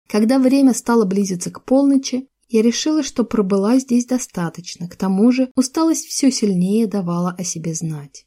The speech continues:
И я хотела как можно скорее лечь в постель, чтобы к завтрашней конференции, назначенной на одиннадцать утра, быть отдохнувшей и собранной. Перед тем, как отправиться спать, я еще раз проверила Пола. Он все еще спал,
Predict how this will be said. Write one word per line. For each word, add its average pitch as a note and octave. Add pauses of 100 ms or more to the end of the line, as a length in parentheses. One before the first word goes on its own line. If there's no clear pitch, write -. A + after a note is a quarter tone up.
(140)
И G3
я F#3
хотела F#3
как G3
можно G#3
скорее A#3
лечь E3
в -
постель, A3+
чтобы A#3
к G3
завтрашней F#3
конференции, A3+
назначенной A#3
на A3
одиннадцать G#3
утра, G3+ (120)
быть C4+
отдохнувшей F#3+ (160)
и B3+
собранной. D3 (360)
Перед A#3
тем, C4+
как G#3+
отправиться F#3
спать, C4+ (100)
я C4+
еще D4
раз C#4+
проверила E3+
Пола. D#3+ (120)
Он F3+
все F3
еще F3+
спал, E3